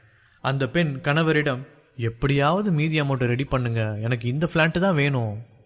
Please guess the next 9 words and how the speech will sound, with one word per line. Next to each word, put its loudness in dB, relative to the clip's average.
என்று 0
பிடிவாதமாக 2
சொன்னார். -6
பின் 2
இருவரும் 0
அவர்களது 2
செல்போனை 2
எடுத்து -2
அவர்கள் -2